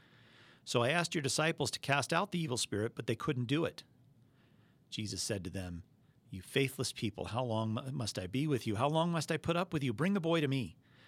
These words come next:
So they brought him the boy, but when the evil spirit saw Jesus, it threw the child into a violent convulsion, and he fell to the ground,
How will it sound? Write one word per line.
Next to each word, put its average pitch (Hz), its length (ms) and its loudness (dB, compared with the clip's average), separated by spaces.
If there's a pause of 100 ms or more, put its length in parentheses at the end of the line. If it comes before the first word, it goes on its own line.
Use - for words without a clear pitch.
(160)
So - 140 -6
they 107 120 2
brought 117 260 4
him 156 80 2
the 160 80 0
boy, 107 480 0 (280)
but - 140 -6
when 113 120 -2
the - 200 -4
evil 139 160 2
spirit 135 340 0
saw 117 220 2
Jesus, 107 400 -2
it 101 140 -10
threw 147 200 0
the 139 120 0
child 117 340 2
into 110 200 0
a 92 60 -2
violent 127 520 0
convulsion, 104 560 -6
and 92 80 -6
he 85 60 -8
fell 120 280 0
to 131 100 0
the 120 80 0
ground, 98 460 -4